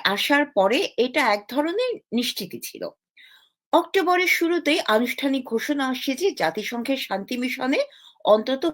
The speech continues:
পনেরো শতাংশ খরচ কমানো হবে। এই ব্যয় সংকোচন নীতির খরচ যে শুধু ইউনিফর্মধারী, বিশ্বে যা নীল হেলমেট নামে পরিচিত, তাদের ওপরেই আসবে তা না, আসবে বেসামরিক পদে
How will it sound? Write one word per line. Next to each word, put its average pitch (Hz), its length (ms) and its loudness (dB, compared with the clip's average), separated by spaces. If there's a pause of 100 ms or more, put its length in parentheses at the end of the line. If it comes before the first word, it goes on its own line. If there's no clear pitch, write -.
(140)
পনেরো 247 340 6
শতাংশ 233 460 -4 (180)
খরচ 156 300 2
কমানো 139 340 0
হবে। - 260 -12 (520)
এই 165 140 8 (100)
ব্যয় 175 240 8
সংকোচন 254 540 0 (100)
নীতির 269 320 0
খরচ 208 380 0
যে 247 100 -4
শুধু 262 260 -2 (160)
ইউনিফর্মধারী, 247 1000 -2 (540)
বিশ্বে 214 360 -2
যা 220 120 0 (140)
নীল 269 200 4
হেলমেট 214 380 -2
নামে 156 280 0
পরিচিত, 139 420 -2 (520)
তাদের 240 340 4
ওপরেই 240 400 2
আসবে 196 320 0 (120)
তা 151 160 2
না, 147 160 0 (380)
আসবে 165 360 -2 (140)
বেসামরিক 220 680 0
পদে 165 240 2